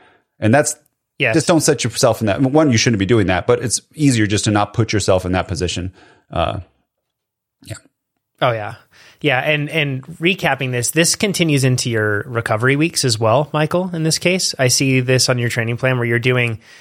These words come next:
Speaker 2: your recovery weeks, you're doing the easy workouts, or sometimes you're just skipping those workouts and you're just doing a lot of riding. And once again, when it's left to choose your own adventure, we often choose adventure rather than chill.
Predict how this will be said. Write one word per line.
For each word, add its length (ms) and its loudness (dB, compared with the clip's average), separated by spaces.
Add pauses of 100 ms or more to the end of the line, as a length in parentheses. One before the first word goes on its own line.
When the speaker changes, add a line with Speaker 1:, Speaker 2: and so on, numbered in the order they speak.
(340)
Speaker 2:
your 100 4
recovery 460 2
weeks, 320 -2
you're 160 0
doing 400 2
the 200 -4
easy 540 -2 (100)
workouts, 460 0
or 140 0
sometimes 420 -2
you're 80 -6
just 160 0
skipping 340 -2
those 180 0
workouts 360 0
and 80 -2
you're 80 0
just 220 -2
doing 240 2
a 40 -2
lot 200 2
of 80 -2
riding. 380 0
And 120 -6 (400)
once 160 -2
again, 240 0
when 80 0
it's 160 -2
left 200 0
to 60 -2
choose 240 -2
your 120 2
own 100 2
adventure, 540 0
we 100 2
often 320 0
choose 240 -4
adventure 540 0
rather 240 2
than 160 -2
chill. 360 0